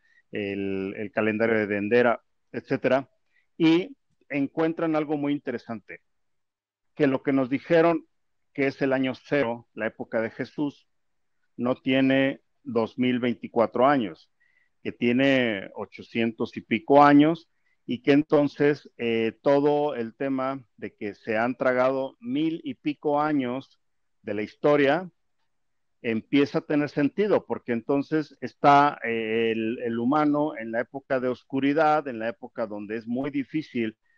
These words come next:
reproducir las historias, las hipótesis que manejan estos científicos y que lo empiezan a validar. De hecho, el,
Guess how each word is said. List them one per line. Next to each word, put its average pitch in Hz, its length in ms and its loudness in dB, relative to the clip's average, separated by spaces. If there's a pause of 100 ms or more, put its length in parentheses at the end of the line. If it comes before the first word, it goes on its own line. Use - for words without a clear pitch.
(200)
reproducir 107 840 -2
las 147 220 2
historias, 147 640 2 (220)
las - 160 -18
hipótesis 147 880 -8
que 113 280 -2
manejan 123 580 -2
estos 135 240 -8
científicos 139 960 -4
y 107 540 0
que 113 100 0
lo 104 100 2
empiezan 135 340 -4
a 139 60 6
validar. 123 600 4 (360)
De 123 200 -2
hecho, 165 400 -2
el, 123 340 -4